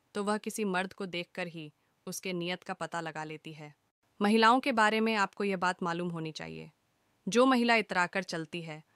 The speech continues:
वह काफी रोमांटिक होती है। यदि कोई शादीशुदा औरत आपकी तरफ झुकती है या आपसे नजरें मिलती है, तो उसका इशारा यह हो सकता है कि वापस संबंध चाहती हैं। पुरुषों का भोलापन,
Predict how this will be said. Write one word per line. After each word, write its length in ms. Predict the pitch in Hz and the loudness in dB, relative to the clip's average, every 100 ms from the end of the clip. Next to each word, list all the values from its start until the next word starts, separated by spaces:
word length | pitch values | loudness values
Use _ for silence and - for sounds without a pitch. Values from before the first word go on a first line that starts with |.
| _ - | _ -8
वह 160 | 190 240 | -2 0
काफी 360 | 233 208 - 220 | 2 2 2 0
रोमांटिक 500 | 190 175 175 196 - | 0 0 0 -4 -6
होती 320 | 165 - 170 | -10 -8 -10
है। 240 | 160 147 _ _ _ _ _ 202 | -10 -14 _ _ _ _ _ 0
यदि 220 | 202 240 | 2 2
कोई 180 | 247 254 | 2 0
शादीशुदा 640 | - 185 214 214 196 208 | 2 0 0 -2 0 0
औरत 440 | - 170 175 185 - | 0 0 -2 -4 -4
आपकी 280 | 175 - 190 | -4 -4 -8
तरफ 220 | 175 165 | -6 -8
झुकती 420 | - 165 - 196 | -10 -12 -6 -6
है 260 | 175 165 - _ _ - | -6 -8 -12 _ _ 0
या 140 | 208 | 4
आपसे 340 | 190 185 - 196 | 4 2 0 0
नजरें 340 | 175 170 165 | 0 -2 -4
मिलती 340 | 165 156 165 | -4 -8 -12
है, 200 | 156 151 _ _ _ _ _ | -12 -16 _ _ _ _ _
तो 100 | 214 | -2
उसका 240 | 202 - 208 | -2 0 0
इशारा 300 | 196 190 196 | 0 0 0
यह 200 | 196 180 | -2 -4
हो 120 | 170 | -6
सकता 320 | - - 156 | -8 -8 -8
है 220 | 156 151 _ _ _ _ _ | -8 -12 _ _ _ _ _
कि 100 | 220 | -2
वापस 400 | 190 185 - 214 | 4 4 4 -2
संबंध 440 | - 185 175 180 170 | 0 -2 0 -2 -4
चाहती 420 | 175 160 - 160 | -8 -10 -12 -12
हैं। 200 | 156 151 _ _ _ _ _ - | -12 -16 _ _ _ _ _ -2
पुरुषों 340 | 208 208 233 220 | 2 2 2 0
का 140 | 214 | 0
भोलापन, 640 | 180 185 185 185 175 185 | 0 0 0 0 -4 -6